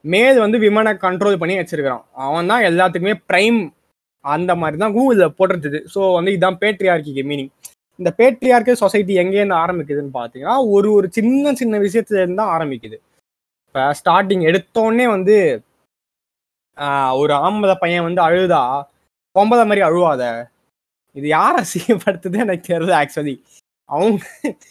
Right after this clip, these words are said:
அவங்களுக்கே தெரியணும். அதை ஒரு, ஒரு அம்மா ஒரு பையனை பார்த்து சொன்னாலே அவ-, அம்-, ஆ, அம்மா சொல்றாங்க அப்படின்னு பார்த்தீங்கன்னா அது அவங்களுக்கு தான் அசிங்கம், கரெக்டா?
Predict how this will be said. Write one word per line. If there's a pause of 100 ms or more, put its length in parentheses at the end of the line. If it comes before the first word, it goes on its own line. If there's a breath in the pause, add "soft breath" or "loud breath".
(320 soft breath)
அவங்களுக்கே
தெரியணும்.
அதை
ஒரு, (460)
ஒரு
அம்மா
ஒரு
பையனை
பார்த்து
சொன்னாலே
அவ-, (160)
அம்-,
ஆ,
அம்மா
சொல்றாங்க
அப்படின்னு
பார்த்தீங்கன்னா (720)
அது
அவங்களுக்கு
தான்
அசிங்கம்,
கரெக்டா?